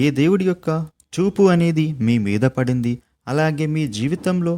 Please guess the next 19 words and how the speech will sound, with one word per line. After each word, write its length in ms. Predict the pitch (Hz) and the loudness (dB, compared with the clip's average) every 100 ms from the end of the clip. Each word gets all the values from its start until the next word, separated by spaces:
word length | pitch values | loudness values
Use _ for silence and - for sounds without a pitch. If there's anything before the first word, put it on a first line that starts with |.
| 165 | -4
ఈ 80 | 143 | -4
సమయంలో 600 | 160 - 151 175 175 170 | -4 -2 -2 0 -2 -2
ఏ 160 | 147 135 | 0 0
మార్పులు 420 | 151 147 143 151 | 0 -2 -2 -2
జరుగుతాయని 540 | 139 139 139 139 139 135 | -2 -2 -2 -4 -6 -6
చూద్దాం. 380 | - 113 110 107 95 _ _ - | -6 -6 -4 -4 -6 _ _ -10
ఇక 160 | 175 - 180 180 143 | -6 -2 -4 -2 -2
ఈ 20 | 185 113 | -2 -2
మేషరాశి 580 | 113 156 196 175 165 131 | -2 -2 0 0 0 -2
వ్యక్తులకు 640 | 107 110 - 131 127 147 117 135 _ - 107 | -2 -6 -6 -8 -4 -4 -4 -8 _ -6 0
ఎన్నో 240 | 151 202 190 196 _ _ - | 2 2 0 -4 _ _ -6
విధాలైనటువంటి 960 | 123 135 151 156 151 143 147 139 131 131 117 98 | 0 2 4 2 -2 -2 -2 -2 -4 -6 -6 -2
మార్పులు 400 | 101 131 - 147 | 0 0 0 0
అనేవి 360 | 143 147 143 139 147 - _ - | 0 0 0 -2 -4 -12 _ -4
మీ 120 | 139 113 104 | -4 -2 -2
జీవితంలో 540 | 117 165 - 165 156 156 | 0 0 0 -2 2 2
ఇప్పుడు 340 | 151 156 135 135 - | 0 -2 -2 -4 -2
సంభవించబోతూ 1000 | 127 131 147 151 147 143 110 104 101 147 | 0 2 2 2 -2 -4 -2 -2 -2 -4
ఉన్నాయి. 340 | 143 139 120 | -2 -2 -4